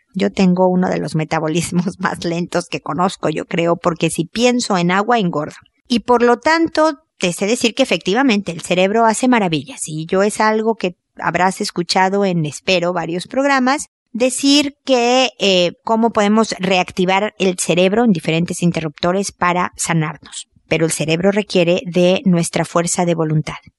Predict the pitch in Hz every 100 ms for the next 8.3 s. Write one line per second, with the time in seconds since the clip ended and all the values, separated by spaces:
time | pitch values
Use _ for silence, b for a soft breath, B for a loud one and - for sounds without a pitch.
0 | _ - 165 - 185 175 196 196 - 165
1 | 175 185 - 175 175 175 - 180 180 180
2 | - - 175 156 170 156 - 165 - 151
3 | - 175 165 165 - - 180 165 - 175
4 | 185 196 180 165 165 160 208 202 214 208
5 | - 180 175 170 170 151 165 151 151 170
6 | 185 - 226 233 233 226 208 208 214 208
7 | 202 170 165 170 190 226 - - 185 185
8 | 185 180 170